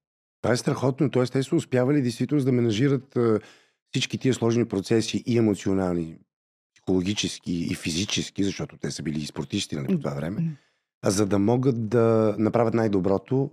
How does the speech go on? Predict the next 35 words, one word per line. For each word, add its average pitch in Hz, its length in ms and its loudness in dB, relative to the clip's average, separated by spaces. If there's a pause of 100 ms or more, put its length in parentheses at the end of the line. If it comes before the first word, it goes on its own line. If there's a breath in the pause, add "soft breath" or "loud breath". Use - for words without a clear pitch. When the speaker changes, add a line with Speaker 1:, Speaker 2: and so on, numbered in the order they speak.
Speaker 1:
за 95 200 0
вас 110 300 0
и 117 40 0
за 107 160 -2
близките 101 460 -2
си - 380 -4
и 120 140 0
това 117 180 2
да 120 100 2
не 113 80 4
ви 113 120 0
тежи. 113 380 2 (380)
Speaker 2:
Да, 190 180 4
точно 185 260 0
така 202 260 2
и, 202 120 6
и 185 160 2
смятам, 190 460 2
че 196 120 0
по 190 120 -2
някакъв 185 280 2
начин 185 260 4
аз 180 100 2
съм 196 100 2
се 185 100 0
научила 185 360 4
да 170 120 2
го 165 300 2 (180)
правя 175 420 4
и 190 60 4
хората 185 320 2
около 180 200 2
мен 180 160 4
знаят, 180 320 2
че 185 180 2